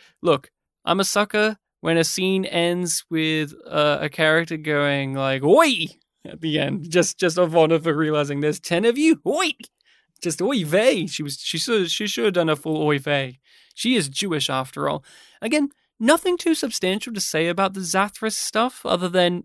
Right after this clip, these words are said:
it's here. Uh, nice to have Tim Choate again in the show. Um, I, I guess it's time to just mention this. Epsilon Three never really comes back after this.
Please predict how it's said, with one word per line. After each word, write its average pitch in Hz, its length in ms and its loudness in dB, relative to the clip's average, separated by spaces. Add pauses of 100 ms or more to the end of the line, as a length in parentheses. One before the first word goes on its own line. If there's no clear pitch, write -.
it's 180 220 -4
here. 165 560 -2 (420)
Uh, 175 480 8 (100)
nice 285 260 2
to 277 140 4
have 254 200 2
Tim 226 200 -2
Choate 208 380 2 (160)
again 190 520 0 (220)
in 190 180 0
the 190 80 2
show. 170 520 2 (520)
Um, 175 340 2
I, 285 360 2 (640)
I - 120 -4
guess 294 220 -2
it's 311 160 -6
time 226 220 -2
to 208 60 -6
just 190 260 -6
mention 165 340 -2
this. 147 120 -6 (580)
Epsilon 440 380 2
Three 302 200 4
never 254 220 6
really 233 180 2
comes 196 240 -2
back 190 320 0
after 135 320 0
this. - 600 -8